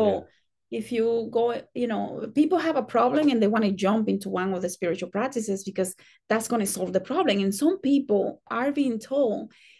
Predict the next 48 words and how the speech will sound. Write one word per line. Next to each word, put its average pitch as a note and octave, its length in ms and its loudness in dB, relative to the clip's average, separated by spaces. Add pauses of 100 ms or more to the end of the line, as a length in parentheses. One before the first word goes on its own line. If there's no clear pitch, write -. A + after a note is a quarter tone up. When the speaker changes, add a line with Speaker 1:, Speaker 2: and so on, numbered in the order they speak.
(200)
Speaker 2:
"If C4 360 -4
you B3+ 120 0
do C4+ 200 0
this, F#4 400 2
you B3+ 160 0
can B3+ 140 -2
save B3 200 0
your A3 100 4
marriage. F3 480 -4 (240)
If C4 200 -2
you C#4 80 2
do C4+ 220 2
this, F4 240 2
you C4+ 80 0
can B3+ 160 2
attract A3+ 260 0
that G3+ 120 0
man. F#3 320 -4 (240)
If B3 180 0
you C4+ 80 -2
do D4+ 220 2
this, F4 260 2
you C#4+ 60 -2
can C4 120 2
have B3 200 2
a A3+ 40 4
wife. - 480 -4 (280)
If C#4 200 -2
you C#4+ 60 4
do D4+ 220 0
this, E4 180 0
you C#4+ 80 0
can B3+ 100 -4
have A#3 140 -4
the G#3+ 60 0
money." A3 440 0 (320)
And B3 360 2 (100)
we B3 180 0
have A#3 380 -4 (320)
so D4+ 200 2
many F#4 200 4
people A3 260 2
going A3 320 4
to G#3+ 80 -6
many A3 300 2
different G#3+ 500 -4
spiritual G3+ 340 0
practices G#3 640 -4